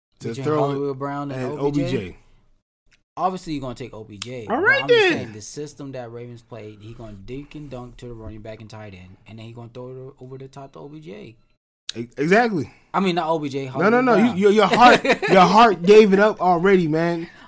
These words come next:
Speaker 2: I
Speaker 1: We
Speaker 2: meant to say
Speaker 1: already know.
Speaker 2: Hollywood.
Speaker 1: We, no, no, no, no, no. That's good. I'm, I'm glad you spoke the truth deep down inside, and we could go on. You know what I'm saying?
Speaker 2: I still rather see O B J with Aaron Rodgers.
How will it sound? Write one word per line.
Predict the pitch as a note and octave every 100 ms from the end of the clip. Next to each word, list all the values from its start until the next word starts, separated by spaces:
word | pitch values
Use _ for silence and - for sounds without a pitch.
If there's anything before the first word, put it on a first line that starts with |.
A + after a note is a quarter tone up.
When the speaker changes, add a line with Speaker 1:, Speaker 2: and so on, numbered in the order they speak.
| _ -
Speaker 2:
I | D3+
Speaker 1:
We | D#3+
Speaker 2:
meant | F3+
to |
say | F3
Speaker 1:
already | F3 E3+ E3+
know. | F3 D#3
Speaker 2:
Hollywood. | G#3+
Speaker 1:
We, | G3
no, | A3+
no, | A#3+ G#3+
no, | F3+
no, | C3+ A#2
no. | B2 F#3
That's | A3
good. | G#3+ G3 G#2 G2
I'm, | F#3 F#3+ - - - B2+ E3+
I'm | F#3 E3+
glad | G3+ G#3 F#3+
you |
spoke | F#3 G3 F3
the | D3+
truth | C#3+ F#3+ D#3+ C3
deep | E3 D3+
down | D#3 D3
inside, | C#3+ D#3 D3+ C#3+ - _
and | A2+
we | D#3+ D3+
could | C3+
go | B2+ C#3+ C#3
on. | B2 G#2+ - _
You | C3
know | D3+
what | C#3+
I'm | C3
saying? | D3+ C3
Speaker 2:
I | B2
still | A#2 C3+
rather | A#2 G#2 G2+
see | - F#2+
O | G2
B | G2 F#2
J | F#2+ F#2
with | F#2 F#2 F2+ _ G#2
Aaron | F#2+
Rodgers. | F#2 E2 D#2